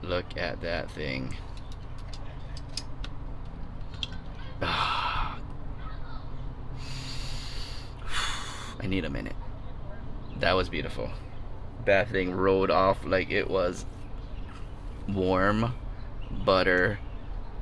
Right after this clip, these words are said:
getting sliced with a even warmer knife. That was ridiculous. Uncle Penny, appreciate it. You got any more? <sighs> I'm buying it. 'Cause there was a black one also, but my good,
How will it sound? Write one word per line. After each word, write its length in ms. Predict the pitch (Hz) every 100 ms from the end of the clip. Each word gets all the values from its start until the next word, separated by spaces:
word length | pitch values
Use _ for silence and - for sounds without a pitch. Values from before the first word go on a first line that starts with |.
| - - -
getting 260 | - 92 92
sliced 600 | - 92 92 98 - - - - - - - - -
with 320 | 98 95 -
a 180 | 90 90
even 480 | 90 95 95 92 90
warmer 520 | 90 90 90 90 - -
knife. 540 | 80 67 - - - - - - - - - - - - -
That 140 | - 71
was 180 | 80
ridiculous. 600 | 76 60 - - - - - - -
Uncle 220 | 95 98
Penny, 480 | 98 95 101 104 107 -
appreciate 560 | - - 104 - 107 107
it. 120 | -
You 100 | 98 92
got 160 | 92
any 160 | 92 95
more? 400 | 95 90 92 107 - - - - - -
<sighs> 600 | - - - - - -
I'm 200 | 95 92
buying 280 | 87 82 80
it. 160 | 82 - - - - - - - -
'Cause 140 | 104
there 100 | 95
was 140 | 101 101
a 60 |
black 320 | 98 104 113
one 140 | 104 98
also, 380 | 101 95 85 85
but 260 | 90 85
my 180 | 95 92
good, 360 | 101 104 107